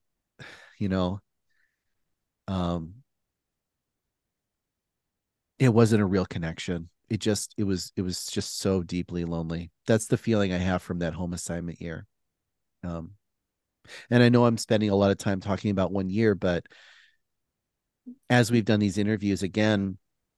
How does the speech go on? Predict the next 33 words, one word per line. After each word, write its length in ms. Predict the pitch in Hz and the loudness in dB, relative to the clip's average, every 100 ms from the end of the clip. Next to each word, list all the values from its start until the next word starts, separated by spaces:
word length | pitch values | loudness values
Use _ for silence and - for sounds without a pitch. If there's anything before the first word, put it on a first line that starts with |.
| _ _ _ _ _ _ | _ _ _ _ _ _
that's 200 | 127 117 | 2 2
such 220 | - 131 | 2 2
a 60 | 131 | 2
common 380 | - 120 101 95 | 0 2 2 -2
theme. 420 | - 117 98 92 | -2 0 0 -2
Mixie, 380 | 127 120 - 117 | 0 0 2 0
you 160 | 104 120 | 2 2
talked 340 | - 104 - | 2 0 2
about 320 | 101 92 92 | 0 2 2
it. 180 | 87 82 _ | 0 -4 _
Uh, 60 | 98 | -4
you 180 | 101 107 | -4 0
talked 300 | 123 110 113 | 0 0 -2
about 260 | 98 92 - | -2 -4 -2
the, 280 | 95 90 - - - _ | 0 0 -4 -20 -20 _
you 100 | 110 | -4
know, 220 | 95 92 - | -2 -2 -4
uh, 180 | 101 90 | -4 -4
being, 400 | 110 107 107 101 | -2 0 0 -4
being 260 | - 107 | -4 -2
in 80 | 101 | -2
Scotland 560 | 92 110 98 104 98 92 | -2 0 0 0 -2 -2
and, 260 | 90 90 - | -4 -6 -8
and 160 | 95 90 | -8 -4
everyone 440 | 92 101 95 95 | -4 -2 -4 -4
was 140 | 92 92 | -4 -2
asking, 380 | 90 - 98 | -2 -2 -6
you 80 | 95 | -2
know, 120 | 90 | -2
which, 320 | 87 101 - 104 | 0 0 -2 -6
which 180 | 101 | -6
football 320 | - 127 120 101 | -4 0 2 2
team, 360 | 104 85 85 | 0 -4 -6